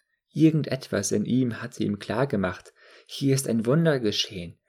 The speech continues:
Dieses Kind dort in der Krippe ist nicht irgendein Kind, nein, es ist Gottes Sohn.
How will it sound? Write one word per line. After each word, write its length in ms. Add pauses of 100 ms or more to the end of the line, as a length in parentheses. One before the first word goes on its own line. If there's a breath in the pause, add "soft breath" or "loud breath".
(440)
Dieses 400
Kind 400
dort 240
in 60
der 120
Krippe 460 (320 loud breath)
ist 240
nicht 240
irgendein 580
Kind, 420
nein, 380
es 180
ist 180
Gottes 360
Sohn. 460